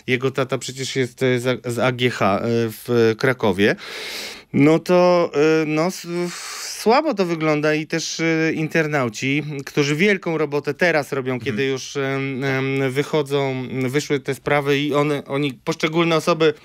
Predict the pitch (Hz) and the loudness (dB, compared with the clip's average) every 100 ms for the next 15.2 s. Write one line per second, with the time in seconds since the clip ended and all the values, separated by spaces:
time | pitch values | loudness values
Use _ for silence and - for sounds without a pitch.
0 | _ 131 160 - 160 165 156 156 147 - | _ -4 -4 -2 -2 2 2 2 -2 -4
1 | 147 147 143 143 147 147 147 147 135 143 | -4 -2 -2 -2 -2 -2 0 -2 -4 -4
2 | - 139 135 135 139 135 147 - 135 135 | -2 -2 -2 0 0 2 -2 -2 -2 2
3 | 143 127 - 127 123 - 127 127 - 117 | 2 2 -2 -10 -12 -6 -4 0 2 2
4 | 104 117 208 - - - - - 147 147 | 2 2 0 -6 -16 -14 -16 -2 4 6
5 | 147 147 147 147 - - - _ - 165 | 6 4 4 2 -4 -20 -20 _ 2 2
6 | 254 349 349 339 330 294 202 - 165 165 | 4 4 4 2 2 0 0 -4 -2 0
7 | 160 156 151 - 151 139 127 - - 143 | 0 0 -2 -2 0 2 0 -4 -4 -2
8 | 135 160 165 147 135 127 123 120 95 127 | 0 -2 -2 -2 0 2 2 0 -2 -6
9 | 127 196 - - - 233 269 254 220 - | -10 -16 -18 -16 0 4 4 2 -2 -8
10 | _ - 127 - 156 214 - 208 180 170 | _ -10 -10 -4 0 0 0 0 0 -2
11 | - 151 147 131 131 131 131 123 - 151 | 0 0 0 -4 -4 -4 -4 -4 -2 2
12 | 156 135 143 135 127 143 131 135 139 135 | 2 2 0 -2 0 0 0 0 0 0
13 | 139 139 135 127 127 127 127 123 120 117 | 0 -4 -4 -2 0 0 -2 -4 -2 -2
14 | 117 123 120 123 131 123 120 117 113 123 | -4 -4 -2 -2 0 0 2 0 -2 -2
15 | 117 | -2